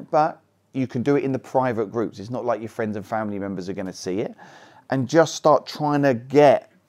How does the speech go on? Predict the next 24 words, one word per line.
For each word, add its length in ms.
awareness 760
around 400
you, 220
Andy, 380
and 80
who 160
you 300
are 160
and 120
what 140
you 100
bring 220
to 100
the 120
table 520
within 240
the 60
network 420
that 120
you've 220
already 360
been 400
involved 540
with. 300